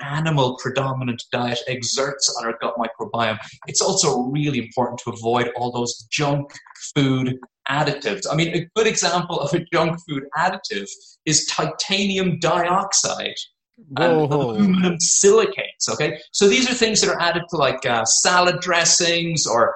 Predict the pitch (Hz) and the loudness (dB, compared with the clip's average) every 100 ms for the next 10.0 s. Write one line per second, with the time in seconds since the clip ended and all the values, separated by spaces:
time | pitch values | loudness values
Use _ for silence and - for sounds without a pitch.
0 | - - 160 160 160 - 165 147 147 139 | -2 0 2 2 -2 -6 -6 -4 -4 -4
1 | 135 131 127 - - _ - 156 147 135 | -4 -2 -2 -4 -10 _ -6 -2 0 -2
2 | 127 127 - 151 143 135 165 - - - | -4 -8 -6 0 2 2 2 -2 -4 -10
3 | - 220 202 143 - - - _ _ - | 2 4 6 4 -2 -6 -10 _ _ 0
4 | 131 - - _ _ - 214 226 214 196 | 0 0 -6 _ _ 0 6 8 6 2
5 | - - 196 - - - 160 - 180 156 | -4 0 0 0 0 2 2 0 0 0
6 | - 175 175 127 101 - 104 - 101 98 | 2 4 4 2 -2 -10 -12 -6 -6 -4
7 | 92 - - _ _ _ _ 247 254 - | -8 -12 -20 _ _ _ _ 0 0 0
8 | - 233 247 240 220 - 208 202 190 180 | 2 4 4 2 2 2 2 0 0 -2
9 | 156 151 175 156 139 123 - 127 135 123 | -4 -4 -4 -2 -2 -4 -2 0 0 -2